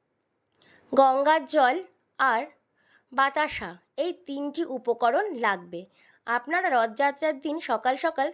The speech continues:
স্নান করে শুদ্ধ বস্ত্র পরে এই তিনটি উপকরণ দোকান থেকে সংগ্রহ করে নেবেন। দোকানে তো আপনি বাতাসাটা পাবেন, ধূপকাঠি পাবেন,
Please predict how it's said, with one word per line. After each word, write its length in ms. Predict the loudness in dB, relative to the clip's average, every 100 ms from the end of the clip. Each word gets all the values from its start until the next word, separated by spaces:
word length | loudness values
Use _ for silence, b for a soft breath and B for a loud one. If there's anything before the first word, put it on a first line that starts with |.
| -8
স্নান 360 | -6 0 0 0
করে 240 | -2 -4 -4
শুদ্ধ 300 | -6 -8 -6 -4 -2
বস্ত্র 240 | -4 -4 -2
পরে 240 | 0 -2 -4 B B B -10
এই 160 | -8
তিনটি 340 | -6 -4 -2 -2
উপকরণ 420 | -4 -2 -2 0 -2
দোকান 260 | -2 -2 -2
থেকে 200 | -6 -6
সংগ্রহ 380 | -2 0 0 0
করে 220 | -2 -6 -6
নেবেন। 260 | -8 -14 -16 _ b b b b
দোকানে 300 | 0 2 2
তো 100 | 0 -2 -6 -20 _ -8 -6
আপনি 160 | -4 0
বাতাসাটা 460 | 0 2 -2 0 2
পাবেন, 240 | 2 0 -4
ধূপকাঠি 400 | -4 -2 -2 0
পাবেন, 260 | 0 0